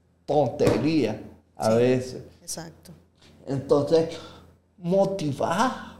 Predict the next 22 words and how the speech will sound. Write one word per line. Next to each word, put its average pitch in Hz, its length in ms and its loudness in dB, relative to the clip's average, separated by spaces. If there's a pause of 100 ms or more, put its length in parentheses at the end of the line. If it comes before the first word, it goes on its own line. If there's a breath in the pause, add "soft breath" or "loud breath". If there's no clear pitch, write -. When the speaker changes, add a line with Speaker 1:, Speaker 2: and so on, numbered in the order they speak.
(120)
Speaker 1:
motivar, 196 1000 0 (340 loud breath)
indirectamente 240 1500 2
motivar. 165 800 2
Speaker 2:
Sí, 170 60 2
es 170 40 -6 (160)
cierto. 165 300 -14 (600)
Tenés 160 360 -18
toda 180 260 -8
la 156 140 -12
razón. - 120 -10
Speaker 1:
Sin 233 280 4
decir 240 520 2
nada, 262 480 4
estás 196 260 4
motivando 233 840 4
a - 140 0
tu 196 200 -2
personal. 143 1000 -2 (800)
Motiven 175 840 2
a 220 160 4
su 208 160 -2
personal. 190 1000 -2